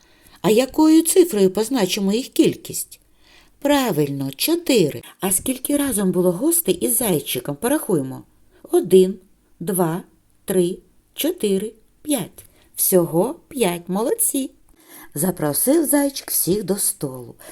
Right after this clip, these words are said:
«Скажіть, скільки тарілок на столі?» «Чотири». «А чи вистачить всім тарілок? Що треба зробити?» «Додати одну тарілку». Скільки стало тарілок?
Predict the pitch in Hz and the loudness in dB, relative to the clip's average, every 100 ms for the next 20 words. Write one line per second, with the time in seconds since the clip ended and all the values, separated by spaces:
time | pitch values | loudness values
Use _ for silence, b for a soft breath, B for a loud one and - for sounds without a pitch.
0 | B - - 294 277 185 - B - - | B -6 2 2 2 -2 -4 B -8 -2
1 | - 302 180 214 214 233 330 226 - 185 | 4 4 4 -2 2 4 6 4 0 -2
2 | - 277 311 254 - - _ _ - _ | 0 2 2 2 -4 -18 _ _ -20 _
3 | _ _ - - 254 359 - 226 190 202 | _ _ -14 -2 2 2 4 4 4 0
4 | 226 _ _ _ - 202 - 311 403 392 | -6 _ _ _ -12 -8 0 6 6 6
5 | 240 233 240 - 320 226 - 233 302 269 | 2 -4 -4 -2 0 -2 -2 0 0 0
6 | 127 B B B - 359 381 330 262 277 | -4 B B B -2 0 2 0 0 0
7 | 302 320 254 202 - - - _ _ _ | 2 0 2 0 -2 -14 -20 _ _ _
8 | _ _ _ _ _ 160 - 151 - 156 | _ _ _ _ _ -6 -2 -2 -2 -2
9 | 320 370 - 339 - 180 - 135 269 269 | -2 -2 -2 -4 -2 -4 -4 -8 -2 0
10 | 330 208 196 170 202 202 - _ _ _ | 2 0 -2 -8 -12 -14 -18 _ _ _
11 | _ _ _ _ b b - - 349 349 | _ _ _ _ b b -8 4 6 6
12 | 214 - - 156 165 180 240 277 277 339 | 4 2 2 4 4 4 4 6 6 4
13 | - | 0